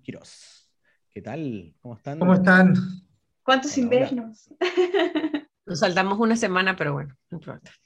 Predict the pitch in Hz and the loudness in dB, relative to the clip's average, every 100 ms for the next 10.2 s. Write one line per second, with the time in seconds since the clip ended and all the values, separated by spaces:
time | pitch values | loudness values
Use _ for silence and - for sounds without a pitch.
0 | _ 127 123 120 - 117 123 120 - 110 | _ -14 -12 -12 -12 -10 -10 -12 -14 -8
1 | 170 233 233 196 208 185 160 147 160 135 | -4 -2 -2 -2 -4 -4 -2 -2 -2 -4
2 | 120 113 113 _ - - _ 160 160 190 | -6 -8 -12 _ -20 -20 _ 4 6 6
3 | 185 190 190 - - _ _ _ - 233 | 6 4 0 -8 -18 _ _ _ 4 4
4 | 233 208 185 196 196 - 156 147 139 151 | 6 4 6 6 4 2 0 -2 -4 0
5 | 160 151 151 170 139 127 131 160 160 - | 2 4 2 0 0 -2 -2 -2 -4 -12
6 | _ 143 127 160 147 131 135 135 139 156 | _ -6 0 2 2 0 -2 -4 -4 -4
7 | 147 120 - _ _ - - _ - 143 | -4 -4 -8 _ _ -20 -20 _ -2 4
8 | 147 147 151 147 147 160 - - 156 151 | 6 8 6 6 4 2 -2 -8 -4 0
9 | 185 196 180 196 185 185 156 165 170 147 | 2 2 2 4 2 2 2 2 0 -4
10 | 143 - | -8 -10